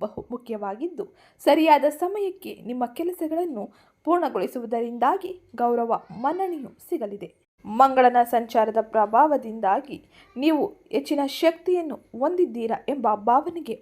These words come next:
ಒಳಗಾಗಲಿದ್ದೀರಿ. ಹಾಗಾಗಿ ಅಧಿಕ ಮಾತುಗಳನ್ನು ಆಡಬಹುದು. ಆದರೆ ಮಾತಿನ ಮೇಲೆ ಹಿಡಿತವನ್ನು ಸಾಧಿಸಿದರೆ ನಿಮ್ಮ ಮತ್ತು ನಿಮ್ಮ ವೃತ್ತಿ ಕ್ಷೇತ್ರದ ಸದಸ್ಯರ ನಡುವೆ ಆಗುವಂತಹ ಗೊಂದಲಗಳು, ಮನಸ್ತಾಪಗಳೆಲ್ಲವನ್ನು ಬಗೆಹರಿಸಿಕೊಳ್ಳಬಹುದಾಗಿರಲಿದೆ.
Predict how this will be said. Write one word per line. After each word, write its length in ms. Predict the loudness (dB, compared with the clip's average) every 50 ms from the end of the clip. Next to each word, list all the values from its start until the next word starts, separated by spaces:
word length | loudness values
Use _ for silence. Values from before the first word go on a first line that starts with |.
| -6
ಒಳಗಾಗಲಿದ್ದೀರಿ. 840 | -6 -4 -4 -6 -8 -8 -8 -10 -10 -10 -12 -12 -12 -12 -12 -12 -14 -16 _ _ _ _ _ _ -4
ಹಾಗಾಗಿ 540 | -2 -2 -2 -4 -4 -6 -6 -6 -8 -10 -12 -14 -16 _ -20 -20 -10 _ 2 2
ಅಧಿಕ 220 | 2 2 2 4 4 4 4 4
ಮಾತುಗಳನ್ನು 560 | 2 0 0 0 -2 -2 -2 -2 -2 -4 -8 -14 -14 _ -8 -6
ಆಡಬಹುದು. 440 | -6 -6 -6 -8 -10 -16 -16 -16 -16 -16 _ -8 -6 -6
ಆದರೆ 220 | -6 -6 -8 -10 -12 _ _ _ _ _ _
ಮಾತಿನ 360 | 2 2 2 2 2 -2 -6 -6 -4 -4
ಮೇಲೆ 160 | -4 -4 -4 -4
ಹಿಡಿತವನ್ನು 440 | -6 -6 -4 -4 -4 -4 -4 -6 -10 -8 -8
ಸಾಧಿಸಿದರೆ 600 | -8 -8 -6 -8 -10 -12 -6 -2 -2 -2 -2 -2 -6 -8 -12 _ _ _ _ _ 0 2
ನಿಮ್ಮ 200 | 4 4 6 4 4 2 0 -4 -8 -2 0
ಮತ್ತು 200 | 2 4 4 4 4 2
ನಿಮ್ಮ 140 | 2 0 2 2 2
ವೃತ್ತಿ 240 | 2 0 -2 -4 -12 -10 -10
ಕ್ಷೇತ್ರದ 600 | -10 -6 2 6 6 6 6 6 2 4 4 4 4 4
ಸದಸ್ಯರ 460 | 0 -4 -4 -4 -4 -2 0 2 2 2 0
ನಡುವೆ 260 | 0 -2 -2 -4 -2 0 2 2
ಆಗುವಂತಹ 480 | 2 0 -4 -6 -8 -8 -8 -8 -8 -8 -8 _ -6 -2 -2
ಗೊಂದಲಗಳು, 540 | 0 0 0 0 0 0 -2 -6 -8 -12 -14 _ -10 -8
ಮನಸ್ತಾಪಗಳೆಲ್ಲವನ್ನು 1120 | -6 -6 -6 -6 -6 -6 -6 -6 -6 -8 -8 -6 -6 -6 -6 -6 -4 -2 -2 -2 -2 -4 -6 -12 _ _ _ _ _ 2 4 6
ಬಗೆಹರಿಸಿಕೊಳ್ಳಬಹುದಾಗಿರಲಿದೆ. 1700 | 6 6 4 2 2 2 2 2 0 -2 -4 -2 -2 -2 -2 -2 -4 -6 -8 -6 -2 -2 -2 -2 -2 -6 -8 -8 -6 -6 -8 -8 -10 -14